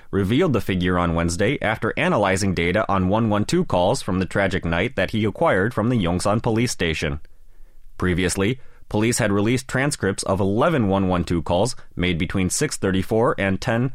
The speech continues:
eleven P M. According to the police data obtained by Yoon, calls requesting help to control large crowds began to come in before ten fifteen P M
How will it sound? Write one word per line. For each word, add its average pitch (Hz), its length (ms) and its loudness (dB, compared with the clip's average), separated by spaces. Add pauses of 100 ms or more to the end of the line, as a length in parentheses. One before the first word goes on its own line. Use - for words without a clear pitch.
(120)
eleven 113 400 2
P 110 260 0
M. 80 240 0 (880)
According 104 380 2
to 107 80 0
the 92 80 2
police 101 380 0
data 101 280 0
obtained 120 380 0
by 90 160 2
Yoon, 85 300 0 (400)
calls 110 280 2
requesting 131 500 0
help 98 240 0
to - 100 -8
control 95 420 0
large 95 300 2
crowds 98 380 0
began 107 360 0
to 147 100 -2
come 90 220 0
in 90 160 2
before 151 340 0
ten 92 200 0
fifteen 98 480 -2
P 95 240 0
M 104 180 2